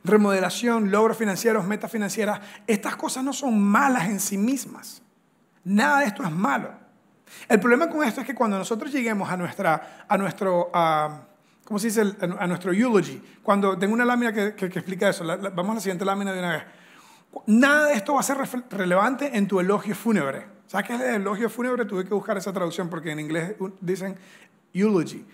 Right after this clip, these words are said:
El, el discurso que da la gente el día de tu funeral, que tú no estás ahí. O sea, está tu cuerpo, pero no estás tú. Nadie habla, esta persona acumuló demasiado.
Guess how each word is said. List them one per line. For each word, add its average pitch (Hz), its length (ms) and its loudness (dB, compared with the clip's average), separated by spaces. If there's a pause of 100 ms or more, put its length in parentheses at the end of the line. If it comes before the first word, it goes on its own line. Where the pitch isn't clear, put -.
(200)
El, 160 260 2
el 170 120 2
discurso 269 480 0
que 240 80 2
da 202 120 6
la 220 120 6
gente 262 580 -2 (240)
el 185 140 2
día 196 180 4
de 262 80 8
tu 247 160 0
funeral, 175 720 0 (1300)
que 180 100 -14
tú 170 140 -6
no 196 80 0
estás - 180 0
ahí. 196 380 -2 (920)
O - 20 -16
sea, 170 120 -4
está 151 140 -8
tu 165 100 -8
cuerpo, 208 220 2
pero 180 120 -2
no 175 60 -2
estás - 180 -6
tú. 202 200 0 (2250)
Nadie 302 480 8
habla, 208 600 4 (460)
esta 220 220 0
persona 208 400 0
acumuló 202 560 6
demasiado. 180 540 4